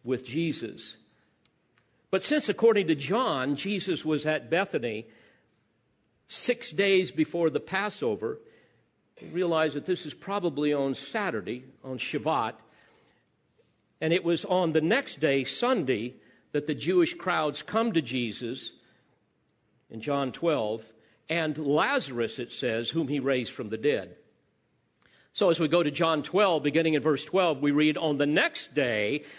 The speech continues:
the great multitude who had come to the feast, when they heard that Jesus was coming to Jerusalem, took the branches of the palm trees and went out to meet him and began to cry out, 'Hosanna! Blessed is he who comes in the name of the Lord,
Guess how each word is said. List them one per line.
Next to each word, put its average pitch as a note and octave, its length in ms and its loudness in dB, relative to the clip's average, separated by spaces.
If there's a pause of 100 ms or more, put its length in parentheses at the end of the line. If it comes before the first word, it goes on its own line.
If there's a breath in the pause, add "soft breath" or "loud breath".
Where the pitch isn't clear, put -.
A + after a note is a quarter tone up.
(160 loud breath)
the E3+ 80 2
great G3 320 4
multitude F3 680 2
who C#3+ 140 2
had D#3 160 2
come G3 200 -2
to D#3 100 -2
the C3+ 80 -2
feast, D3 540 0 (280 loud breath)
when F3 160 4
they E3 160 2
heard G#3 300 2
that D3 160 0
Jesus G3+ 420 -2
was D3+ 160 -2
coming F3+ 320 0
to C#3+ 80 0
Jerusalem, D3 680 0 (260 loud breath)
took B3 160 2
the G#3 100 2
branches F3 520 2
of D3 100 0
the C#3 80 -2
palm A3 340 0
trees C#3+ 380 2
and C#3+ 100 -2
went F#3+ 180 2
out F3+ 180 0
to D3+ 80 -2
meet G3 260 2
him C3+ 300 2 (240 loud breath)
and D3+ 100 0
began F3+ 320 4
to E3 80 -2
cry F3+ 320 2
out, F3+ 240 2
'Hosanna! C4+ 760 4
Blessed C4 380 2
is A#3 140 2
he A#3 140 2
who G#3+ 140 4
comes G#3+ 300 0
in F#3+ 80 4
the F#3+ 80 2
name F#3+ 220 2
of D#3+ 80 0
the D#3 80 4
Lord, D#3+ 480 4